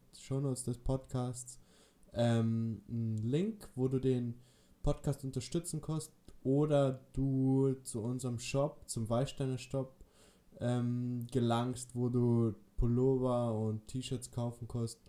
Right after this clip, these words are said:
Falls dich das interessiert, schau da einfach mal vorbei. Das würden wir, würden wir uns sehr drüber freuen, wenn du uns unterstützt und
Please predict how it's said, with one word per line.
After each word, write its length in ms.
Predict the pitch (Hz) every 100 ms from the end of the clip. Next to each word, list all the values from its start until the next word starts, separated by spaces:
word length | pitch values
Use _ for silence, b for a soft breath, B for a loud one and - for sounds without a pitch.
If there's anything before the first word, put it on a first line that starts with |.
| b b b b
Falls 200 | 123 120
dich 100 | 131
das 180 | 139 139
interessiert, 520 | 147 - 127 147 135
schau 180 | 135 135
da 80 | 120
einfach 240 | 127 131
mal 160 | 131 117
vorbei. 480 | 127 - 123 143 - - _ -
Das 360 | 127 123 - - - 113 113 107 95 104
würden 300 | 120 123 117
wir, 280 | 113 120 117 - b b b b b b
würden 400 | - 110 143 160
wir 120 | 156
uns 160 | 156 147
sehr 180 | 160 151
drüber 320 | 147 139 135
freuen, 460 | 131 127 127 120 113
wenn 220 | 110 113
du 300 | 113 113 113
uns 600 | - 117 117 113 - -
unterstützt 800 | 123 117 113 - 147 147 - -
und 420 | 123 123 123 120